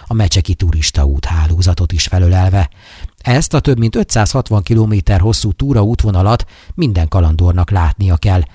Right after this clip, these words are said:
már természeti kincsei, geológiai különlegességei, valamint gasztronómiai kínálata miatt is.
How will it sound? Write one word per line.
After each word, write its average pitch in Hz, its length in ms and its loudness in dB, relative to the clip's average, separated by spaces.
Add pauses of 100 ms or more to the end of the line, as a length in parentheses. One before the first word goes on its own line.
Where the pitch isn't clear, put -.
(180)
már 90 200 -2
természeti 127 680 0
kincsei, 120 560 -2
geológiai 95 680 2
különlegességei, 117 1040 0 (300)
valamint 135 640 0
gasztronómiai 80 760 0
kínálata 87 580 0
miatt 90 360 0
is. 101 220 0